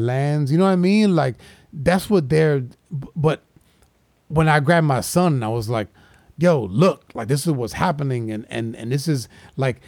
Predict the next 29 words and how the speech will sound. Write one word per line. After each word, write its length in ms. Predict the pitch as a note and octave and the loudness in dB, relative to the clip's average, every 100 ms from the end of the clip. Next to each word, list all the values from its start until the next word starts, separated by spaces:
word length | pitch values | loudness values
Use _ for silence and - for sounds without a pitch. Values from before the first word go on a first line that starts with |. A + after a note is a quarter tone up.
| - | -6
they 120 | - E3+ | 0 2
should 160 | G3 | 2
have 180 | E3+ C3 | 2 2
won 500 | C3 D3+ E3 E3 D3+ - - | 0 2 2 2 0 -6 -4
already, 560 | C3+ C#3+ F3+ D#3 D3 - | 0 2 4 2 0 0
and 100 | C3+ | 0
then 120 | C#3+ | 2
they 120 | D3+ | 2
should 140 | D#3 E3 | 2 2
have 100 | D#3+ | 2
won 180 | D#3 D#3 | 2 2
already, 440 | D3 D3+ D3+ E3 | 2 2 0 -2
and 80 | C#3 | 0
then 180 | C#3+ C#3+ | 0 0
they 180 | C#3+ G#3 | 2 2
should 140 | G3 | 2
have 100 | E3 | 0
won 380 | D3+ D3+ D#3 D#3 | 2 2 2 0
at 220 | E3+ C#3 D#3+ | -2 -4 -4
the 120 | C#3+ | -2
end, 540 | D#3+ F3 E3+ D#3+ E3 - | 0 2 2 0 -2 -4
and 160 | C#3 | -4
they 100 | B2 | -4
didn't." 400 | A2+ F#3 F#3 D#3+ - - _ _ - | 0 2 2 0 -6 -20 _ _ -6
And 140 | C#3 | -2
here's 220 | B2+ G3 F#3 | 2 4 4
where 100 | E3+ | 4
we're 120 | D3+ | 4
at. 340 | B2+ E3+ C3+ | 4 2 0